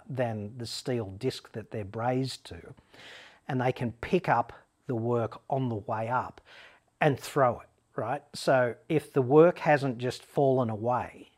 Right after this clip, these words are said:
and gone down onto the bench, wait for the blade to stop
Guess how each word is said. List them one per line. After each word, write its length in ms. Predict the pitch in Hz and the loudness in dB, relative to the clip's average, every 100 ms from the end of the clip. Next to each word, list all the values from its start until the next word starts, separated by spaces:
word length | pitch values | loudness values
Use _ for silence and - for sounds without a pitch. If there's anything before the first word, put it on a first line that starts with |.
| - | -10
and 160 | 123 110 | -6 -2
gone 300 | 120 120 107 | 0 0 0
down 300 | 120 120 117 | -2 -2 -4
onto 260 | 110 - | -6 -8
the 140 | 104 98 | -10 -6
bench, 600 | 123 107 - - - - _ _ - _ _ - | -4 -4 -8 -14 -14 -16 _ _ -20 _ _ -6
wait 300 | 120 143 147 | 2 2 2
for 120 | - | -2
the 140 | 123 | -2
blade 540 | 113 - 120 127 135 123 | -2 -4 -2 0 0 -2
to 120 | - | -10
stop 480 | - - 113 92 | -10 -8 -8 -8